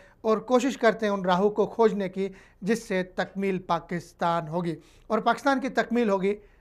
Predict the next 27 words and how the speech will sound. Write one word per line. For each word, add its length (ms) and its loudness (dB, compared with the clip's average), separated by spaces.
نظریاتی 480 4
تکمیل، 480 -4
پاکستان 520 -6
کی 140 -6
تکمیل 400 -6
ہوگی 220 -4
جغرافیائی 580 2
تکمیل، 360 -8
پاکستان 380 2
کی 120 -2
تکمیل 460 0
ہوگی 260 2
جس 200 -6
مقصد 440 -2
کے 120 0
لیے 240 0
پاکستان 540 0
کو 100 -2
حاصل 360 0
کیا 240 -2
گیا 180 -4
تھا، 240 -2
اس 100 -4
مقصد 480 -2
سے 100 0
پاکستان 680 -6
کو 300 -4